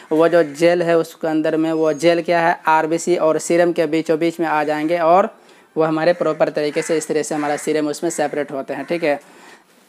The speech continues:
इस ट्यूब का यूज़ कई प्रकार के सीरम एनालिसिस करने के लिए लेते हैं। ठीक है, <clears throat>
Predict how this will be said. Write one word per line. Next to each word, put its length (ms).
इस 240
ट्यूब 260
का 160
यूज़ 440
कई 160
प्रकार 440
के 180
सीरम 440
एनालिसिस 560
करने 320
के 100
लिए 200
लेते 280
हैं। 220
ठीक 160
है, 120
<clears throat> 340